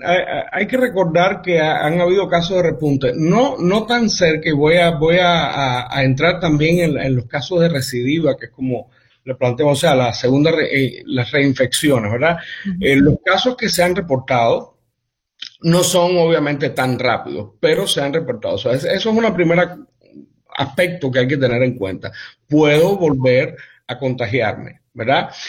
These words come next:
Speaker 1: Ahora, en segundo lugar, eh, hay que tener en cuenta también que aunque, eh, se ha avanzado bastante y bastante rápido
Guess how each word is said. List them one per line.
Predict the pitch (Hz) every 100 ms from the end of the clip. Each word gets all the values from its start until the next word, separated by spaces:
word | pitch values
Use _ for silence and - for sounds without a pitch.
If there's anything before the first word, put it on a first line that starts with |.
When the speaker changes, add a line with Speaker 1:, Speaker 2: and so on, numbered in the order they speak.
| - - -
Speaker 1:
Ahora, | 160 147 -
en | 156 156
segundo | 160 160 196 262
lugar, | 247 196 151 127 131 -
eh, | - 143 139 -
hay | 151
que | 170
tener | 214 185 196
en | 190
cuenta | 165 175 185
también | 147 131 139 143 190 214
que | - 147
aunque, | 139 139 147 143 147 139 135 139 -
eh, | - 127
se | 120 131
ha | 131
avanzado | 170 214 180 175 143 156 190 - _ _
bastante | 123 120 - 143 147 151 190
y | 170
bastante | 110 - 143 151
rápido | 151 156 165 131 127